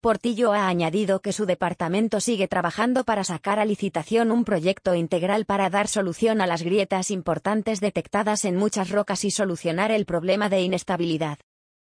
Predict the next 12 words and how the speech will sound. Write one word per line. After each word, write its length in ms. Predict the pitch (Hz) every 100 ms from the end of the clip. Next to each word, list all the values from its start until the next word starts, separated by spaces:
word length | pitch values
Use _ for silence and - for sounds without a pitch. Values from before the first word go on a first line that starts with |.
| _ _ _ _ _ _ _ -
"El 180 | 233 190
técnico 460 | 277 277 262 247
de 160 | 196 185
esta 240 | - 208
actuación 560 | 175 208 180 - 220 208
de 100 | 175
urgencia 540 | 160 226 220 208 180
está 320 | 170 240 233
aportando 520 | 196 190 - 220 220 208
algunas 460 | 180 226 226 220
ideas 400 | 196 180 208 202
interesantes. 960 | 208 180 170 160 170 160 147 147 -